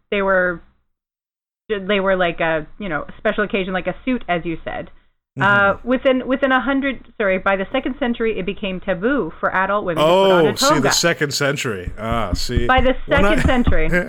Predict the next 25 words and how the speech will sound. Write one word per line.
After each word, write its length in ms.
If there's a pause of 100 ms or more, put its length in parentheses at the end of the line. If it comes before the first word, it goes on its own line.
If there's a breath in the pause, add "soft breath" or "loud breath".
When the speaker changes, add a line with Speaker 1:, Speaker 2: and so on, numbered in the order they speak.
Speaker 1:
it 120
was 220
Speaker 2:
when 160
I 140
Speaker 1:
taboo 100
Speaker 2:
talk 220
Speaker 1:
for 80
Speaker 2:
about 160
Speaker 1:
women. 320 (340)
Speaker 2:
when 160
I 120
talk 280
about 220
Rome, 360
my 200
knowledge 760
is 240
focused 600 (120)
in 260
on 360
the 480 (500 soft breath)
late 320
Republic, 720
early 280
Empire. 540